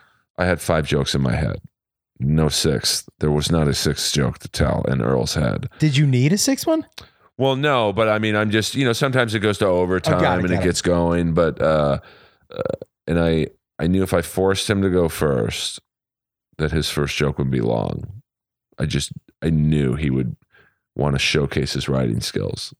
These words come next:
Speaker 1: And he's a much better roast writer than I am. He gets paid to do it. But this is roast battle.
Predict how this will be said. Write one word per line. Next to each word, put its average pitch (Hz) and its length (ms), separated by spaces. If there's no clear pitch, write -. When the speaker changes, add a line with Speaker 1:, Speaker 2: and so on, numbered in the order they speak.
Speaker 1:
And 82 80
he's 85 140
a 85 40
much 90 240
better 76 200
roast 62 280
writer 52 240
than 50 160
I 50 60
am. - 60
He 95 80
gets 95 140
paid - 260
to - 60
do - 100
it. - 240
But 120 220
this 117 180
is 107 120
roast 82 320
battle. - 380